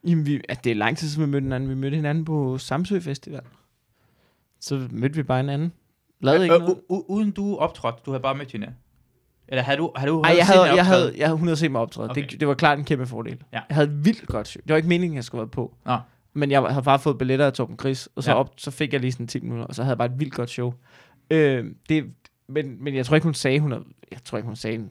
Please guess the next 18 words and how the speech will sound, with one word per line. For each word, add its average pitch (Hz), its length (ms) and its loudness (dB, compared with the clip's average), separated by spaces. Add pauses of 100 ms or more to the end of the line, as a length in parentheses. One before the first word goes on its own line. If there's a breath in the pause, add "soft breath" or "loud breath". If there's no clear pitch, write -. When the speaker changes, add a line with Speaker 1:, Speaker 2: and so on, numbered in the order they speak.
(140)
Speaker 1:
at - 120 -16 (200)
hun 147 160 -14
havde - 80 -12
været - 100 -12
til - 100 -20
showet. - 200 -12
Men 143 140 0
det, 202 360 2
du 139 60 -4
ved, 131 160 2
vi 135 120 -4
mødtes 160 300 2
der. 120 180 -2 (480 soft breath)
Så 147 120 -6
skrev 180 300 2
vi 180 40 2
lidt 175 140 0
sammen, 170 560 2